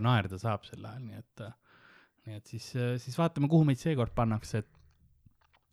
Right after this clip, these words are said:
Island Soundil meid on väga erinevatesse aladesse pandud esinema. Et me oleme, esimene kord, ma mäletan, me olime kuskil õues väikses telgis, äh, kus kõrval, ähm,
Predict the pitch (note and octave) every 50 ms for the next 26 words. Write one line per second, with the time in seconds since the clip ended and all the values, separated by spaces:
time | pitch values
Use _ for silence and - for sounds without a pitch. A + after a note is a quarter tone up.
0 | - - B2+ B2+ B2 A#2 A2+ G2+ C3 B2+ B2 A#2 A2 G#2+ A2 A#2 A#2 A#2 A2+ A#2+
1 | C3+ C3+ - B2 A#2+ A#2+ A#2 A2 G#2 G2+ G2+ - - G2 - - - G#2+ G#2 G#2
2 | G#2 G2 A2+ A#2 G#2 G2 F#2+ - - - A2 G#2 G2+ G2+ G2 F#2+ G2+ G#2 G2+ G#2
3 | G2+ G2 G2 F#2+ F#2+ F#2+ - _ _ - - - - - _ _ _ - A#2 -
4 | - A2+ A2 A2+ A2+ A2 A2 A2 A2 A2 G#2+ G#2+ G#2+ A2 A2 G#2 C#3 C#3+ C3 A#2+
5 | A#2+ A#2 A2+ A2 A2+ A2 A2+ - A2+ A2 A#2 A#2 A2+ - - B2 A2 G#2+ G#2 G#2+
6 | G#2+ G#2+ A2 A2+ - - - A2+ G#2 G#2+ A#2 C3 C3 A#2 A2 G#2 - A#2+ B2 A#2+
7 | - - A#2 - - B2+ B2+ B2 A#2+ - A2+ G#2+ - - - _ _ _ _ _
8 | _ _ _ _ _ - C#3 A2 G#2 G#2 G#2 G#2 G2+ - G#2+ - - - C3+ C3
9 | B2+ A#2+ A2+ A2 A2 G#2+ G#2+ G#2+ G#2 G#2 G#2 G#2